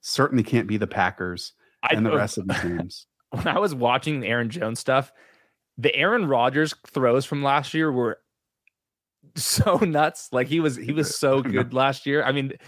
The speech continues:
Speaker 2: I wanna put an asterisk. If Julio Jones goes to the Packers, they're A tier. I think let's put, let's put the Broncos in there. They got Javonte Williams and Melvin Gordon.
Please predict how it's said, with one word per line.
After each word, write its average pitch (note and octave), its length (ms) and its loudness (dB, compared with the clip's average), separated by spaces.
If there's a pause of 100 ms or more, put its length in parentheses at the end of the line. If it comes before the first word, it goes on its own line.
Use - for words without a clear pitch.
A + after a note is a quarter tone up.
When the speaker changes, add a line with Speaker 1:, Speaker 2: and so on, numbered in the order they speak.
(220)
Speaker 2:
I D3 100 2
wanna G#3 240 2
put A3 160 2
an E3 100 -2
asterisk. C3 420 0 (180)
If E3+ 200 0
Julio E3 340 2
Jones C#3 420 -2
goes B2 140 -4
to A2 60 -12
the A2+ 80 -10
Packers, A2+ 420 -2
they're A2+ 200 0
A A2+ 180 -8
tier. A2 400 -8 (340)
I - 80 0
think B3+ 100 0
let's A#3+ 140 0
put, A3+ 120 -2
let's A#3 140 -2
put C4+ 100 -4
the G#3 60 2
Broncos A#2 460 0
in A2+ 80 -2
there. C#3 100 4
They G3+ 60 2
got A3+ 160 2
Javonte C#3+ 380 2
Williams A#2 380 0
and A#2 220 -4
Melvin A#2 280 2
Gordon. A#2 420 0